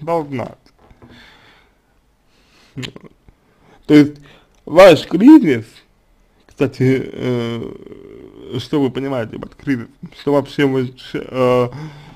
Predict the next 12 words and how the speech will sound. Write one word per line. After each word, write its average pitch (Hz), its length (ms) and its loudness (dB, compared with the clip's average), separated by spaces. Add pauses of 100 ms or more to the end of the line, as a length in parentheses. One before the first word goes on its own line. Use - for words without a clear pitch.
(140)
что - 300 2
вы 165 140 0
называете 165 800 4 (360)
кризисом? 131 680 -8 (1800)
А, 113 560 -4 (100)
так 135 140 -10
вот, - 360 0 (1080)
кризис — 202 560 2 (100)
это 180 540 2 (680)
гораздо 175 460 4
больше, 160 720 0 (300)
чем - 300 -10